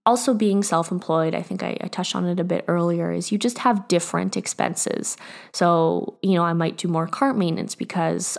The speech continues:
I use my car for my job. I drive around all the time. I'm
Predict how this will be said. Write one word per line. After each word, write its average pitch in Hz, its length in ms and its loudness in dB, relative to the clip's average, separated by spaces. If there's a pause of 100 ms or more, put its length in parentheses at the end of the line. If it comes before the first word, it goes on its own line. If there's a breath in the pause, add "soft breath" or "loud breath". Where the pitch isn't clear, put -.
I 165 240 2
use 165 480 0
my 170 80 -4
car 165 400 2
for 175 160 -4
my 175 160 2
job. 185 460 0
I 170 100 -2
drive 165 340 -2
around 202 380 0
all 180 100 2
the - 120 -4
time. - 360 -6
I'm 180 200 -8